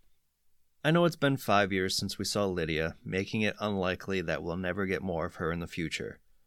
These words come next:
She was just a vastly underserved character that had much more potential than what was shown.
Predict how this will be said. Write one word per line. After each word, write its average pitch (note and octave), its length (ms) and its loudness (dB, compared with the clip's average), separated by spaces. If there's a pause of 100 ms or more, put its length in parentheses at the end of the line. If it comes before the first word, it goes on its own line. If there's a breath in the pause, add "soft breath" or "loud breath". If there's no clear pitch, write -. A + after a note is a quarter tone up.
(720)
She - 160 6
was D3 120 8
just E3+ 220 8
a C#3+ 60 4
vastly B2 380 6
underserved A2 520 2
character F#2+ 600 0 (260)
that F2 320 -2 (360)
had F#2+ 280 -2
much A2+ 440 2
more G2 200 2
potential F2 500 -4
than D#2+ 180 -4
what D#2+ 140 -4
was - 100 -6
shown. - 380 -2